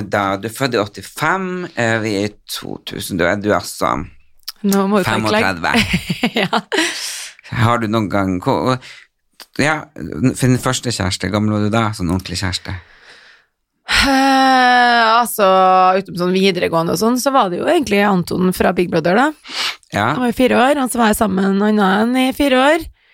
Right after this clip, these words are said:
Speaker 2: Så hele tyve-årene mine var jeg jo i forhold, da.
Speaker 1: Ja.
Speaker 2: Og nå har jeg jo vært singel siden jeg ble tredve.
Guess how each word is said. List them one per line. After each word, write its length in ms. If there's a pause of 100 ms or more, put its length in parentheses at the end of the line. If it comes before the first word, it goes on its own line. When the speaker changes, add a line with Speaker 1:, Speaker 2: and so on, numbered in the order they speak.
(200)
Speaker 2:
Så 160
hele 240
tyve-årene 420
mine 220
var 160
jeg 80
jo 60
i 40
forhold, 260
da. 140 (280)
Speaker 1:
Ja. 200
Speaker 2:
Og 80
nå 120
har 100
jeg 80
jo 80
vært 140
singel 260
siden 220
jeg 80
ble 100
tredve. 360